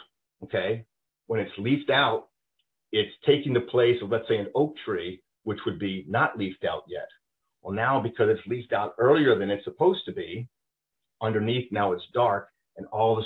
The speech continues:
spring ephemerals, things like columbine, mertensia, Virginia bluebells,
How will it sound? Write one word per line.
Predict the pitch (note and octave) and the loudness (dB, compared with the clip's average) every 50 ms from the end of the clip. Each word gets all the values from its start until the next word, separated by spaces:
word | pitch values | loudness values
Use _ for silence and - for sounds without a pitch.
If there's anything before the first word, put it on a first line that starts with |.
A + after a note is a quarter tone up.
| - | -4
spring | - - A#2 A2+ A2 | -2 0 2 2 2
ephemerals, | G2+ - - A2+ A2+ G#2 F#2+ F2 D#2 D#2 - - - _ _ _ _ _ - | 2 2 2 2 4 2 0 -2 -4 -6 -10 -14 -16 _ _ _ _ _ -8
things | F#2+ F#2+ F#2+ - F#2 | -6 -6 -6 -6 -4
like | F#2 F2 F2 F2 - - | -2 -2 -2 -4 -4 -4
columbine, | - G2+ G2 G2 F2 G2 F#2 G2 F#2+ G2 G2 F#2+ F#2+ G2 F#2+ F#2+ _ _ _ _ - | -2 -2 -2 -2 -4 -4 -4 -4 -2 -2 0 -2 -2 -2 -4 -8 _ _ _ _ -6
mertensia, | F#2 F2+ - - G#2+ G2+ G2+ - - G2 G2+ G2 F2+ | -6 -6 -4 -4 -2 -2 -4 -4 -2 -2 -2 -2 -2
Virginia | F2+ F#2 G#2 G2+ G2 | -4 -4 -4 -4 -4
bluebells, | F#2 G2 G#2 G#2 - G2+ F#2+ F#2 F#2+ F#2+ F#2 | -6 -6 -8 -4 -2 0 0 0 0 -4 -8